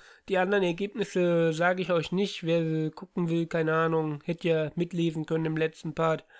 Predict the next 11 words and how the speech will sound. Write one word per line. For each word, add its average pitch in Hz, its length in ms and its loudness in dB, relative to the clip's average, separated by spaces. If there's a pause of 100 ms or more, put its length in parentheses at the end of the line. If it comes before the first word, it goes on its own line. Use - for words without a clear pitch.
(440)
Dazu 165 320 0
bin 180 160 0
ich - 140 -6
grad 170 240 0
zu 214 280 -2
frustriert. 190 1080 -2 (1200)
Frustriert. 180 1300 -2 (1400)
Da 170 260 -4
riecht 165 320 -2
man 185 120 -4
ordentlich. 175 760 -2